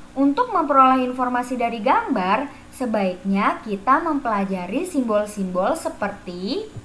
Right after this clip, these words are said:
tanda perintah, tanda peringatan,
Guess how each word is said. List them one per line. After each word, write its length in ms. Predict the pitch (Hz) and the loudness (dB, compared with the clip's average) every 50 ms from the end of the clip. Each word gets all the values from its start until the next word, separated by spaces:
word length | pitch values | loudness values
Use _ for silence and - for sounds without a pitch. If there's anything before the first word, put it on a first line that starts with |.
| - - - - - - - - - - - - - - - - - - - - - - | -14 -16 -16 -16 -20 -20 -20 -20 -20 -20 -20 -20 -20 -20 -20 -20 -20 -20 -20 -18 -2 0
tanda 480 | 247 240 233 240 233 240 302 427 440 - | 2 2 2 0 2 4 4 4 4 0
perintah, 760 | 294 254 220 202 196 190 196 202 185 185 214 302 392 392 - - - - - - - - - - - - - - | -2 -2 0 0 0 0 0 0 0 2 2 2 2 0 -4 -12 -18 -20 -20 -20 -20 -20 -20 -20 -20 -20 -8 0
tanda 480 | - 214 208 208 202 202 247 330 427 415 | 2 2 2 4 2 4 4 4 2 2
peringatan, 920 | - 277 285 254 226 214 190 185 185 - - 220 214 220 254 339 370 - | 2 0 0 0 0 -2 -4 -4 -4 -6 -4 0 0 2 0 0 -4 -8